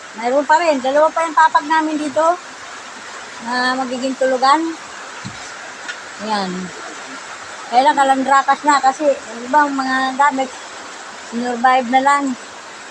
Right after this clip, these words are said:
Ayan, oh. Sinurvive na lang yung mga gamit. Kagamitan kasi ang turbo ko, ang turbo ko, basa na, oh. Lunod na. Kaya ano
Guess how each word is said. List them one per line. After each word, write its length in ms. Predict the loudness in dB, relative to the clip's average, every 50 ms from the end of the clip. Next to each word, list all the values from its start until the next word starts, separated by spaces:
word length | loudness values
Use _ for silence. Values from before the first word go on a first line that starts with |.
| -16 -18 -18 -18 -16 -16 -16 -16 -16 -16 -16 -16 -16 -16 -16 -16 -16 -16 -14 -14 -14 -10 -8
Ayan, 160 | -6 -4 -4 -2 -2
oh. 120 | -4 -4 -6 -8 -12 -12 -14 -14 -12 -12 -12 -12 -12 -12 -12 -12 -12 -12 -12 -14 -14 -14 -14 -14 -14 -14 -14 -14 -14 -14 -14 -14 -14 -14 -14 -14 -14 -14 -14 -14 -14 -10
Sinurvive 840 | -8 -6 -2 0 0 2 4 4 4 4 4 4 4 4 4 4 4 0
na 60 | -2
lang 120 | -2 -2 -2
yung 140 | -2 -4 -6
mga 140 | -6 -2 2
gamit. 340 | 4 4 6 4 2 -2 -4
Kagamitan 760 | -8 -10 -14 -14 -14 -8 -6 -6 -6 -6 -6 -4 -2 -2 -2 -2
kasi 240 | -6 -8 -4 -4 -4 -4 -4 -8 -12 -14 -14 -14 -14 -14 -14 -14 -14 -14 -14 -14 -14 -14 -14 -14 -14 -14 -14 -14 -14 -14 -14 -12 -12 -12 -10
ang 160 | -10 -10 -6
turbo 380 | -2 0 0 0 0 0 2 2
ko, 120 | 4 4 4 4
ang 160 | 4 2 -2
turbo 240 | -4 -6 -6 -6 -6
ko, 140 | -6 -6 -4
basa 320 | -6 -2 0 0 0 0
na, 240 | 0 0 0 2 2
oh. 100 | 0 0 -2 -6 -12 -12 -12 -12 -12 -12 -12 -12 -12 -12 -12 -12 -12 -12 -12 -10 -10 -10 -12 -12 -12 -12 -10 -10 -10 -10 -10 -6 -4 -2
Lunod 360 | -2 -2 -2 -2 -4 -4 -4 -2 0
na. 80 | 0 0 0 -2 -10 -12 -12 -12 -12 -12 -12 -10
Kaya 160 | -6 -2 -2 0 0 -2 -4
ano 80 | -6 -6